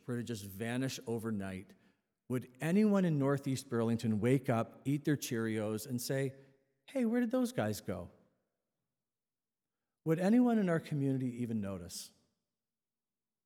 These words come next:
Well, the earliest church was not only noticeable,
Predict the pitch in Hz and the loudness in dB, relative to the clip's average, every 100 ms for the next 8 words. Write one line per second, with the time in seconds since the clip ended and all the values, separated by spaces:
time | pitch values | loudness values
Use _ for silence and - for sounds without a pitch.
0 | _ _ _ _ _ _ - 139 139 143 | _ _ _ _ _ _ -8 -2 -2 2
1 | 147 180 170 - - 104 104 - 117 123 | 2 2 0 -2 -8 -8 -6 -6 -4 0
2 | 131 135 127 113 110 131 131 - 101 92 | 0 2 2 2 2 0 -2 -8 -12 -12
3 | 110 | -14